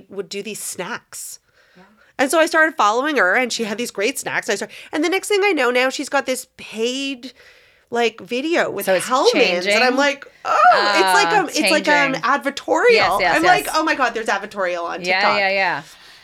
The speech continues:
Speaker 2: There is, and on Instagram, sponsored, all of that sort of
Speaker 1: But
Speaker 2: stuff.
Speaker 1: you can see it now. Like, and I see it with realtors, and, like, I'm not throwing shade, I'm sorry. But, like, I, I find it au-, I don't find it authentic. Like,
Speaker 2: People
Speaker 1: I
Speaker 2: can
Speaker 1: don't
Speaker 2: see
Speaker 1: know.
Speaker 2: through it.
Speaker 1: They can. I
Speaker 2: Yeah.
Speaker 1: think they can. I think
Speaker 2: Yeah.
Speaker 1: that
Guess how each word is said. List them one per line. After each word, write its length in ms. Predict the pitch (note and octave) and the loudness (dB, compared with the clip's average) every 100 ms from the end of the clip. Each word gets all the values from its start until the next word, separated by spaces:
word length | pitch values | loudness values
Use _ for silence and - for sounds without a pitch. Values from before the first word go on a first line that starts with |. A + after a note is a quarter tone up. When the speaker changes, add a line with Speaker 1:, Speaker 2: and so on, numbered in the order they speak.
| _ | _
Speaker 2:
There 120 | F#3+ G3 | 0 2
is, 440 | G3 G3+ A#3+ C4 | 4 2 0 -2
and 300 | - F#3 F3+ | 0 2 4
on 140 | F#3+ F#3 | 2 2
Instagram, 800 | F#3 - G3 F#3 F3 E3+ F3+ G3 | 0 -2 -2 2 2 2 0 -4
sponsored, 720 | - F3 E3 E3+ E3+ D#3+ D#3+ | -4 -2 -2 -2 0 2 0
all 240 | D3+ D3 D3+ | 0 -2 -2
of 80 | |
that 220 | D#3 D3 - | -4 -6 -6
sort 200 | D#3+ D3+ | -8 -8
of 120 | D3+ | -8
Speaker 1:
But 100 | A3+ | -2
Speaker 2:
stuff. 100 | D3+ | 2
Speaker 1:
you 60 | F4+ | 2
can 80 | |
see 280 | - - D4 | 0 -4 -2
it 200 | G4+ B4 | 0 0
now. 220 | C#4 F3+ F#3+ | 0 0 0
Like, 140 | G#3+ | 0
and 100 | C#4 | 0
I 100 | D4 | 0
see 180 | - D4+ | -2 -4
it 40 | |
with 120 | D4 | -4
realtors, 360 | A#3 G3 G3+ G#3+ | 0 0 0 -4
and, 120 | A3 | -2
like, 180 | G#3 G3 | -4 -2
I'm 160 | - G#3 | -4 -2
not 180 | G#3 G#3 | -4 -2
throwing 280 | G#3 F#3 | -4 -2
shade, 300 | F#3+ F#3 E3+ | -4 -8 -6
I'm 100 | F3 | -6
sorry. 560 | E3+ E3+ D#3+ D#3 G#3+ B3+ - - - | -6 -10 -8 -8 -10 -12 -18 -20 -2
But, 160 | G3 | -2
like, 200 | F#3+ G3 - | 0 -2 -2
I, 240 | G#3 A3+ - | -2 -4 -6
I 160 | G#3 G#3 | -8 -4
find 220 | G#3+ G#3 | -2 -2
it 80 | G#3 | 0
au-, 180 | G3+ G#3 - | -2 -2 -8
I 220 | - G#3 | -6 -4
don't 160 | G#3 | -4
find 160 | G#3 G#3 | -4 -2
it 40 | G#3+ | -2
authentic. 400 | G#3+ C4 G4 A3+ | -2 -4 -4 -4
Like, 80 | |
Speaker 2:
People 120 | F#3 G#3 | 0 2
Speaker 1:
I 80 | |
Speaker 2:
can 120 | G3 G#3 | 2 2
Speaker 1:
don't 80 | |
Speaker 2:
see 80 | - F3+ | 0 -4
Speaker 1:
know. 60 | |
Speaker 2:
through 220 | - C3+ | -2 -4
it. 200 | E2 G2 - | -4 -6 -6
Speaker 1:
They 120 | F#4 | -6
can. 400 | - F#4 C5 B4+ | -4 0 2 2
I 60 | G#3 | 0
Speaker 2:
Yeah. 240 | F3+ D3 | 0 0
Speaker 1:
think 160 | C4+ C#4 | -2 -4
they 60 | C4 | -6
can. 280 | C#4 D#4+ | -4 -2
I 100 | F#3 | -2
think 220 | E3+ G#3+ D#3+ | -2 -2 -2
Speaker 2:
Yeah. 100 | D3 | 0
Speaker 1:
that 280 | F#3+ F3+ | 0 -2